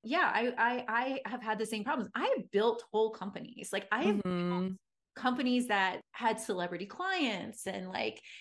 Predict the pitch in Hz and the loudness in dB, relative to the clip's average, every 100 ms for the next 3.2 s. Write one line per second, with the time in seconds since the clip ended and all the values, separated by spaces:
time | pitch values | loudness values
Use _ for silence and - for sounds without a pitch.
0 | - 196 208 208 202 226 220 202 185 170 | -6 -4 -2 -4 -4 -4 -2 -2 0 2
1 | 190 240 254 247 226 196 196 190 240 226 | 2 2 2 2 2 0 -2 -4 -4 -4
2 | 202 - 226 220 202 202 208 220 208 208 | -4 -2 -2 0 0 0 -2 -4 -2 -2
3 | 202 202 | -2 -4